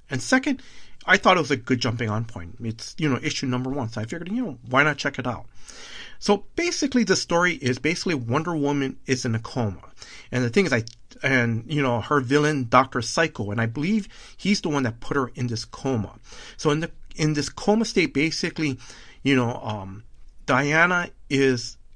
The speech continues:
like a nineteen fifties stay-at-home housewife, basically, who takes care of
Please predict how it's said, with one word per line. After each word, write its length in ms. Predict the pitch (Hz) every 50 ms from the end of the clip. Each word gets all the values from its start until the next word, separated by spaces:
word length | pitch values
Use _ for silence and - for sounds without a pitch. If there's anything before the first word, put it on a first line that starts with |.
| - - - -
like 260 | 131 127 123 117 -
a 80 | 107
nineteen 920 | 104 104 101 104 104 113 123 139 151 147 - - - - - 143 143 135 135
fifties 640 | 120 - - 139 127 - - 135 127 117 110 113 - - - - - - - - -
stay-at-home 680 | - - - - 131 127 123 113 - - 120 113 110 98
housewife, 800 | - - - 113 107 101 - - - 104 95 85 - - - -
basically, 340 | 127 127 120 - - 117
who 80 | 107 110
takes 300 | 107 - - 110 - -
care 240 | - - 107 101 98
of 120 | 98 -